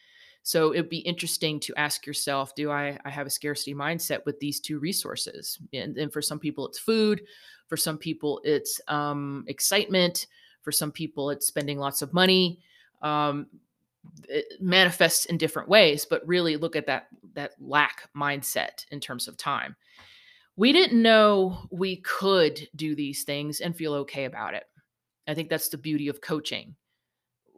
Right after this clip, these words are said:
When somebody realizes, like, "I can have all of the, you know, the flexibility and deciding, decision-making power. I can choose myself first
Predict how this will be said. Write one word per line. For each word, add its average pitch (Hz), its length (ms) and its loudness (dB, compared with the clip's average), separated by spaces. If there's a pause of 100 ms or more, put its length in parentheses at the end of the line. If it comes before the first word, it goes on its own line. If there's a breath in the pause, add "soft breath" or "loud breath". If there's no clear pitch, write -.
(160)
When 147 300 -6
somebody 160 320 2
realizes, 151 520 -2
like, - 240 -10
"I 151 140 0
can 170 220 -8
have 160 580 -4 (340)
all 202 500 -2
of 240 280 -8
the, 220 500 -2 (120)
you 190 80 -6
know, 175 440 -2 (100)
the 151 300 0 (560 soft breath)
flexibility 208 1200 -2
and 143 600 -4
deciding, 170 640 -2
decision-making 202 920 0
power. 185 760 2 (520 loud breath)
I 160 160 2
can 151 500 -6
choose 208 400 -2
myself 180 840 0
first 180 680 0